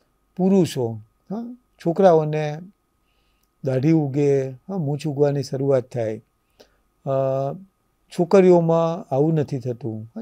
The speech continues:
છોકરીઓ માસિકમાં બેસે. હા, અ, શરીરના જુદા જુદા જે અંગો છે, અ,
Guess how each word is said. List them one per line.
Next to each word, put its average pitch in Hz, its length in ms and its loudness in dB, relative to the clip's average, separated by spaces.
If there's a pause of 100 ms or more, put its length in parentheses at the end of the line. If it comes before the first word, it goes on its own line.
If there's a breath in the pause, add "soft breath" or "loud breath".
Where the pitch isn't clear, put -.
(120)
છોકરીઓ 160 400 -2
માસિકમાં 170 540 -4
બેસે. 123 380 -2 (540)
હા, 226 200 -10 (520 soft breath)
અ, 143 380 0 (160)
શરીરના 180 400 4
જુદા 151 280 4
જુદા 151 320 0
જે 147 220 0
અંગો 143 380 4
છે, 113 280 -8 (800)
અ, 156 40 -10